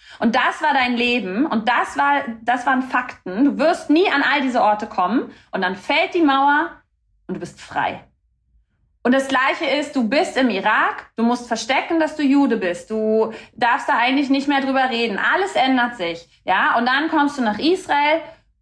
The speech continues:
und bist theoretisch frei, weil du bist ein Jude in einem jüdisch geprägten Land, ja? Und das ist natürlich auch sowas, so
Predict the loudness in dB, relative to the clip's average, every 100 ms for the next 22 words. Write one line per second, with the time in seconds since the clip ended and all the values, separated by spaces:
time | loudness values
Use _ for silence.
0 | -4 0 0 -2 -4 -4 -2 -2 -4 -4
1 | -14 -12 -2 0 0 0 0 -2 -2 0
2 | -2 -4 -6 -4 -4 -2 2 2 2 -2
3 | -4 -6 -4 -2 -4 -2 -2 -2 -6 -14
4 | -10 -6 -6 -6 -10 -4 -2 -2 -4 -12
5 | -16 -6 -2 0 -2 -6 -16 -4 0 0
6 | 0 -2 -4 -2 -4 -2 0 0 -2 -2
7 | -2 -2 -2 -2